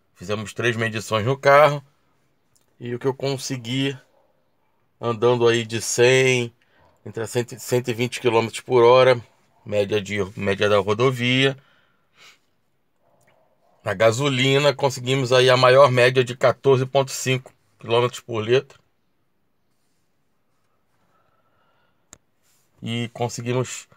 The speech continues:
a menor, treze ponto dois, né?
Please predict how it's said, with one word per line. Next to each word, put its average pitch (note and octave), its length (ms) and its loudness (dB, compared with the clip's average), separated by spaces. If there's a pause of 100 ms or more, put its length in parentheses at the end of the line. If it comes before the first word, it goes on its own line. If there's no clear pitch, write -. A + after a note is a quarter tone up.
a A#2 140 0
menor, A#2+ 600 2 (1200)
treze C#3 460 0
ponto C3 480 -2
dois, G#2 500 -2 (1700)
né? F#2+ 180 -20